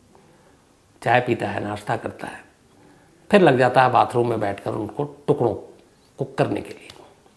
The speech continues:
टुकड़े करता है, फिर पॉलीथीन में डालता है, फिर बाकी हिस्सा फ्रिज में रखता है,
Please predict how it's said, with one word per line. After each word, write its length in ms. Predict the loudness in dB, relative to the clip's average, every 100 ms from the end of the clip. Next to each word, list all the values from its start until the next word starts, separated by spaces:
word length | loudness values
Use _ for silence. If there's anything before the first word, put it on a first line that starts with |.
| _ -20 -20 -2
टुकड़े 260 | 2 4 6
करता 280 | 4 4 4
है, 100 | 4
फिर 120 | 2
पॉलीथीन 360 | 4 4 4 0
में 140 | 2
डालता 300 | 2 0 -2
है, 120 | -4
फिर 160 | -4 -2
बाकी 280 | -2 0 -4
हिस्सा 220 | -4 -6
फ्रिज 260 | -4 -4
में 80 | -4
रखता 260 | -8 -10 -14
है, 140 | -16